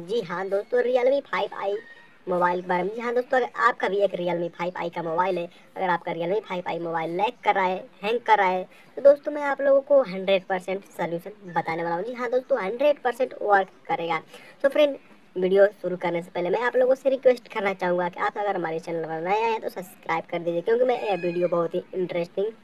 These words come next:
बनाया हूँ। और दोस्तों, यह खुद ही पर मोबाइल पर, अपने ही मोबाइल पर experiment किया हूँ, जो Realme five i का मेरा मोबाइल है। तो friend, मेरा मोबाइल बहुत ज़्यादा lack कर रहा था and hang कर रही थी।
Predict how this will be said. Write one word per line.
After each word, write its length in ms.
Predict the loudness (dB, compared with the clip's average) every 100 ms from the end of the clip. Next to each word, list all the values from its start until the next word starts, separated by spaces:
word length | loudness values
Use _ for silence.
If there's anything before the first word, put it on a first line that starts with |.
| -20 -8
बनाया 440 | -4 0 2 2
हूँ। 200 | 2 2 -2 -10 -8 0
और 100 | 8
दोस्तों, 340 | 8 8 4
यह 200 | 6 4 2 -2
खुद 160 | -2
ही 60 | -2 -2
पर 140 | -2 0
मोबाइल 280 | 0 0 0
पर, 100 | -2
अपने 240 | -4 -2
ही 200 | 0 0 -2 -2
मोबाइल 220 | 0 0
पर 100 | -2
experiment 500 | -6 -6 -2 -2 -4 -8
किया 160 | -4 0
हूँ, 120 | 0
जो 260 | 2 2 2 -4 -20 -20 -20 -20 -18 -2
Realme 380 | 4 6 6 4
five 220 | 0 -2 -2
i 140 | -4
का 120 | -2
मेरा 260 | -2 -4 -6 -8 -10
मोबाइल 520 | -4 -2 0 0 0
है। 160 | 0 -2 -4 -6 -6
तो 60 |
friend, 240 | 2 4 6
मेरा 180 | 4
मोबाइल 260 | 4 2 4
बहुत 240 | 4 2 2
ज़्यादा 240 | 0 2
lack 280 | 2 2 0 2
कर 100 | 4
रहा 120 | 4 2
था 180 | 0 -4
and 120 | -4 -6 -8
hang 260 | -4 -4 -4 -4
कर 120 | -2
रही 160 | 0 -2
थी। 180 | -4